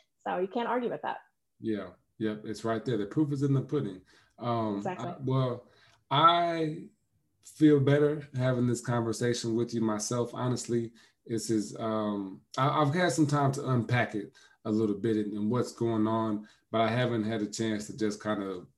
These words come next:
Speaker 2: just, just be, you know, with myself. I know we're on the podcast or whatever, but, but it, it feels good to just be able to talk, you know, about what's, what's going on or what's on my mind, whether it's, you know, specific to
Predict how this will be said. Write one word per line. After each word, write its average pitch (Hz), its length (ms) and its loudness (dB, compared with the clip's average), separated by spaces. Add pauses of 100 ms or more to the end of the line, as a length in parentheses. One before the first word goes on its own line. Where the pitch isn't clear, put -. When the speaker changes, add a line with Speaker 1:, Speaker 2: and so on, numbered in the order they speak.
Speaker 2:
just, 104 400 -4 (800)
just 107 240 -2
be, 104 400 2
you 110 180 0
know, 104 240 0
with 101 220 -6
myself. 104 400 -4
I 104 60 0
know 123 180 2
we're 117 240 2
on 113 420 -2 (300)
the 101 80 -8
podcast 120 760 0
or 110 60 0
whatever, 110 360 0
but, 110 360 -6 (280)
but 113 160 -2
it, 120 280 -2
it 110 100 -4
feels 139 300 6
good 113 180 0
to 107 60 -2
just 110 240 -2
be 113 100 2
able 101 180 -4
to 92 80 -12
talk, 95 380 -8 (320)
you 107 120 -2
know, 98 220 -4
about 101 420 -2
what's, 107 360 -4
what's 110 220 -2
going 107 320 -2
on 104 180 -2
or 95 60 -8
what's 107 300 -4
on 104 140 -4
my 101 100 -2
mind, 101 400 -4
whether 101 320 -6
it's, 104 320 -8 (380)
you 110 100 0
know, 104 100 -2
specific 135 760 2
to 139 520 2